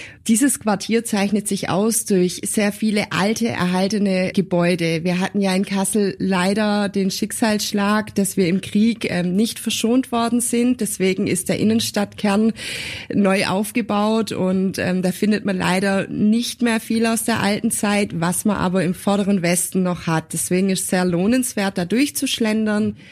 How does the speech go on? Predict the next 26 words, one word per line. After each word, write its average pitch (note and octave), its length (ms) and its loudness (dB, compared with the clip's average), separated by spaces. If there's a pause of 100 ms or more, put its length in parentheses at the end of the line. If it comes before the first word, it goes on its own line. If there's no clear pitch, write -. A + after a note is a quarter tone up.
(120)
Da G3+ 140 2
hat F#3+ 160 -2
man G3+ 100 2
auch F#3 260 0
viele, A#3 400 0
ähm, G3+ 720 0
schöne G3+ 420 0
Kasseler G3+ 440 -2
Cafés. G3 680 -2 (400)
Ähm, F#3 280 2
natürlich A3+ 580 2
haben G3+ 220 2
wir F#3+ 100 0
dann F#3 380 0
die F3+ 320 -2
Nordstadt, A#3+ 760 0
wo G3 180 0
wir G3 100 2 (200)
verschiedene G3 760 2
Graffiti-Außenkunstwerke A3+ 1700 0
haben, G#3 360 0
also F3+ 220 -2
die F3 100 -2
sogenannte F#3 540 0
Street A3 580 0
Art, A#3+ 420 0